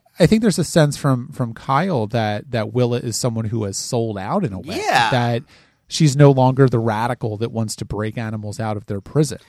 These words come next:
Speaker 2: You can tell that they very much loved each other and had so much in common, but had that, had a certain moment of ideological breaking. I mean, I,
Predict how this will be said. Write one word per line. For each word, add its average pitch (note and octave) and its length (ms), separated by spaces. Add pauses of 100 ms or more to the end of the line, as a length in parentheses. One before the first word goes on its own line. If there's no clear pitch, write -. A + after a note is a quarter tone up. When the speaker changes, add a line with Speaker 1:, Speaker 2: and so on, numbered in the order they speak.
(140)
Speaker 2:
You A#3 160
can D#4+ 100
tell C#4+ 280
that F3+ 180
they D#3+ 140
very D#3+ 320
much D3+ 280
loved B2 280
each C3+ 200
other C#3 300
and A#2 180
had C3+ 240
so D3 240
much C3 280
in A#2 100
common, B2 380
but A#2 180
had A#2+ 320
that, B2 300 (440)
had D#3 260
a D3+ 40
certain C#3+ 460
moment B2+ 500
of A2+ 500 (200)
ideological A#2 760
breaking. G2 760
I G2+ 100
mean, G2 320 (400)
I, A#2 220